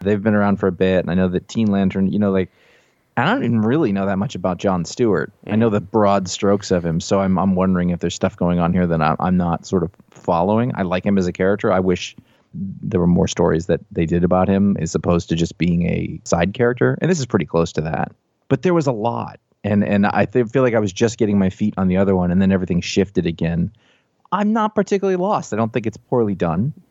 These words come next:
Speaker 2: No,
Speaker 1: It
Speaker 2: it's
Speaker 1: just
Speaker 2: it's just a lot in this issue.
Speaker 1: I wasn't confused, but they, they definitely managed to put a lot in here. And then, you know, the, the big thing at the end is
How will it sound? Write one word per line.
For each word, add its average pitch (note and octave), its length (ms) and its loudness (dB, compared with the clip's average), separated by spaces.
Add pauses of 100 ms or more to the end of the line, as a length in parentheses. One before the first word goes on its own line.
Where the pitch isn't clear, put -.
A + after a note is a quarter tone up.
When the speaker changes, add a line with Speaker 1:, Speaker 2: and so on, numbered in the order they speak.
(140)
Speaker 2:
No, C3+ 240 2
Speaker 1:
It F#3+ 40 2
Speaker 2:
it's - 80 -2
Speaker 1:
just G3 180 2
Speaker 2:
it's A#2+ 80 -2
just B2+ 120 -6
a A2 40 -2
lot G2 340 2
in D#2+ 60 -18
this - 140 -20
issue. - 220 -18 (260)
Speaker 1:
I C3 80 0
wasn't C3 280 0 (120)
confused, F#2+ 880 -2 (580)
but F#2+ 160 0
they, G2 140 2
they G#2+ 160 0
definitely B2 380 2
managed F#2+ 400 0
to F2+ 80 0
put - 280 -2
a F#2+ 40 2
lot F#2+ 240 4
in G#2 140 4
here. F2 260 0
And F2+ 120 2
then, F2+ 240 2
you D#2+ 80 2
know, E2+ 120 4
the, E2 160 2
the - 200 -2
big E2+ 300 -2 (120)
thing F2 180 4
at E2 60 0
the D#2 140 -2
end E2 200 2
is E2+ 300 -6